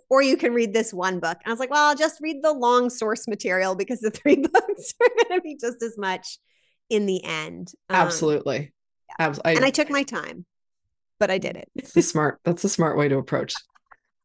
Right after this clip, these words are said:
Speaker 2: any of his books. And I say this with much respect 'cause the man is brilliant, but any, any of his books need to be approached with time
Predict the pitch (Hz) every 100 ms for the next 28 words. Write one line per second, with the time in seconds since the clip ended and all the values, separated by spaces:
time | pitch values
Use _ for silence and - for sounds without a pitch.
0 | - 214 233 226 247 - 180 175 175 165
1 | 175 156 160 156 160 170 165 160 143 -
2 | 143 151 147 151 143 190 175 147 147 -
3 | - _ _ - 170 170 185 180 175 -
4 | 185 208 196 185 175 165 160 - 180 175
5 | 233 208 233 220 220 185 175 - 175 -
6 | 147 131